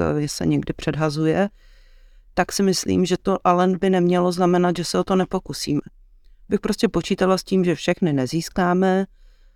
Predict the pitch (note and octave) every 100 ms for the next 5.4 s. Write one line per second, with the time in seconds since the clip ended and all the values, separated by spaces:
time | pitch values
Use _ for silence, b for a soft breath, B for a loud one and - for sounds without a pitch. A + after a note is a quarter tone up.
0 | - - F#3 F#3 F3+ F#3+ E3 F#3 - F3
1 | F#3 F#3 - _ - F3+ F3 - F#3+ F3
2 | E3 - E3 E3 E3 E3 _ - - -
3 | - - - E3+ D#3+ - F3 E3+ E3 E3
4 | D#3+ - E3+ - E3 - F3+ - F3+ E3
5 | E3+ E3 D#3+ -